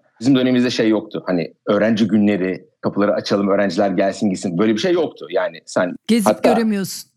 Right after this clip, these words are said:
Speaker 1: gezi görme diye bir şey yok tabii ki. Bir de zaten tercihlerimizi önce yapıyorduk, sonra sınava giriyorduk. Yani o kadar saçma bir <laughs> sistemdi ki aslında.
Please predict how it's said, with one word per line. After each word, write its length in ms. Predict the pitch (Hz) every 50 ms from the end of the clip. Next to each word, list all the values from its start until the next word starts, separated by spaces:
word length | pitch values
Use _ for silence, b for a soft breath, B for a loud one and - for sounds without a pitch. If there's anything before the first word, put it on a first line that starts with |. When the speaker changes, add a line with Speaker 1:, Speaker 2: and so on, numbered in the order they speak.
| -
Speaker 1:
gezi 260 | 113 135 139 135 165 143
görme 300 | 135 131 143 160 160 143
diye 100 | 165 165
bir 80 | 156
şey 140 | - 208 254
yok 180 | 285 - - -
tabii 200 | 165 - 240 -
ki. 180 | - - 262
Bir 80 | 151 156
de 160 | 220 - - -
zaten 380 | 131 147 - - - 117 - -
tercihlerimizi 540 | - 127 120 123 139 143 170 180 165 147 131
önce 240 | 123 131 135 175
yapıyorduk, 280 | 202 196 220 202 240 -
sonra 200 | - 160 180 208
sınava 320 | - - - 117 117 131
giriyorduk. 340 | 143 131 95 82 - - _ _
Yani 240 | 98 95 95 95 - - _
o 100 | 139 139
kadar 320 | 135 240 208 170 143 120 107
saçma 440 | - - 92 90 - 113 101 87
bir 140 | 87 85 - -
<laughs> 40 |
sistemdi 440 | - - 139 - - 220 185 - -
ki 160 | 147 - -
aslında. 420 | - - - - - 110 104 -